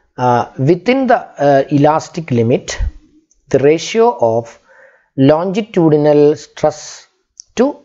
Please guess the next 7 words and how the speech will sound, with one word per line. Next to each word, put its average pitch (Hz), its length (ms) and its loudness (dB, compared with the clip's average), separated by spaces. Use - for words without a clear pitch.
the 127 80 2
longitudinal 123 720 0
strain 123 440 -2
is 110 140 0
called 101 200 0
Young's 127 500 -2
modulus. 82 520 -8